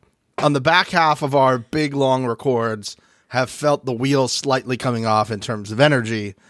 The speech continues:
So, therefore, we're gonna do one and one, and that way we got the energy all the way through to keep delivering you the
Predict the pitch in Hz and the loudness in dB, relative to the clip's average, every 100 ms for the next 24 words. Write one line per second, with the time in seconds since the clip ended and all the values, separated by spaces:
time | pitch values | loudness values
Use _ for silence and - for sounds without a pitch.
0 | _ _ - 135 127 156 151 147 135 120 | _ _ -10 -6 2 2 2 2 0 0
1 | 107 123 120 117 117 107 127 131 131 - | -4 -4 -4 0 0 2 2 2 0 -4
2 | 117 120 143 120 107 104 - _ _ _ | -4 2 2 2 0 -4 -12 _ _ _
3 | 123 127 113 117 117 113 104 113 107 101 | -4 -2 -2 -2 -2 -4 -4 -4 -6 -6
4 | 107 113 120 107 101 101 98 95 - 127 | 0 2 2 -2 -4 -4 -4 -4 -2 0
5 | 110 107 101 95 98 95 - | 0 -2 -2 -4 -6 -6 -4